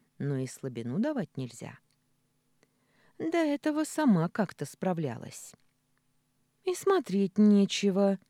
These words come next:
фыркнуло зеркало, резко меняя тон с ласково завлекающего на обычный. "Ты умная, но у тебя мало информации.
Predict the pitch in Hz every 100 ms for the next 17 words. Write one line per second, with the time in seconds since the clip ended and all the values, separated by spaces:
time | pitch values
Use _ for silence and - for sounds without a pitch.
0 | _ _ _ _ _ _ - 147 - 135
1 | 131 131 - 233 - - 147 135 - -
2 | _ 151 175 165 - 147 147 151 147 -
3 | 170 160 - - 160 156 127 - 131 135
4 | 123 131 131 - 285 285 - 214 208 196
5 | 175 - - - - - _ _ _ _
6 | _ _ _ _ _ _ _ _ _ _
7 | 349 330 - - 359 226 143 135 120 120
8 | - _ _ - 349 302 254 - 208 185
9 | 165 151 143 135 147 139 120 - - -
10 | - -